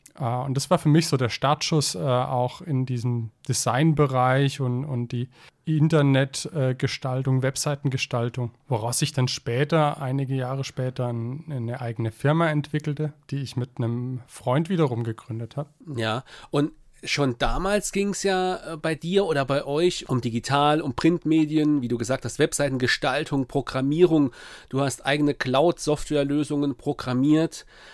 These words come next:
Speaker 2: Ja, aber auch die Auftragsfotografie hat ja da so eine gewisse Rolle gespielt. Was hat für dich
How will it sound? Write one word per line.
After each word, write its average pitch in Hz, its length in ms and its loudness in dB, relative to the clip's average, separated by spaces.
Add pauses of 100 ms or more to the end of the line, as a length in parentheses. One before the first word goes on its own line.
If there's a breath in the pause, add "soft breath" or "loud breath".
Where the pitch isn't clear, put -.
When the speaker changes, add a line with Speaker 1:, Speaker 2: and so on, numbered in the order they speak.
(120)
Speaker 2:
Ja, 143 100 2
aber 151 160 2
auch 160 140 2
die - 160 -8
Auftragsfotografie 131 1160 -2
hat 113 180 -8
ja 107 100 -6
da 117 200 -6
so 113 140 -4
eine 107 300 -4
gewisse 113 360 -4
Rolle 110 300 -8
gespielt. - 640 -10 (500 loud breath)
Was - 280 -2
hat 214 100 -2
für 196 120 0
dich 190 320 -4